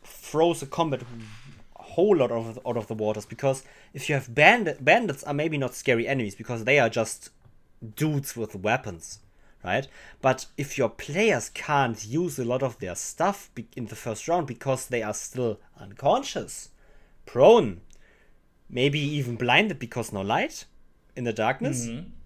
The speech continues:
Speaker 1: that's very scary. That, that's a very
Speaker 2: Yeah.
Speaker 1: scary thing. Like,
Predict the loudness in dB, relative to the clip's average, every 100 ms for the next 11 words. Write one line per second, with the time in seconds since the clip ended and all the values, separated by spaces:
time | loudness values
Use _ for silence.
0 | -20 -20 -20 -20 -16 -6 -4 -4 -10 -14
1 | -20 -20 -20 -12 -8 -6 -6 -8 -8 -6
2 | -6 -6 -6 -8 2 4 4 2 2 2
3 | 2 2 6 6 4 -2 0 2 2 -2
4 | -2 -2 -4 -18 -20 -16 -10 -10